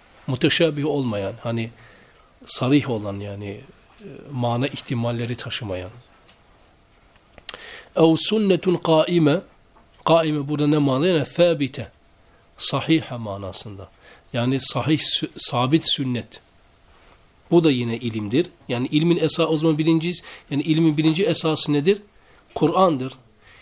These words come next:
İkinci esası nedir? Ha, sabit sünnettir. Sabit sünnettir.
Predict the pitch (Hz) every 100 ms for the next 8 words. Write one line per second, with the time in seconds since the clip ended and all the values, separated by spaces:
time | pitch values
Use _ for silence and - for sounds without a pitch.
0 | _ 135 - 160 185 160 170 160 - 156
1 | 151 196 - _ - - - - - 139
2 | 127 - 147 151 165 - 156 160 151 -
3 | 123 - _ _ - - 135 131 139 -
4 | 131 120 - 175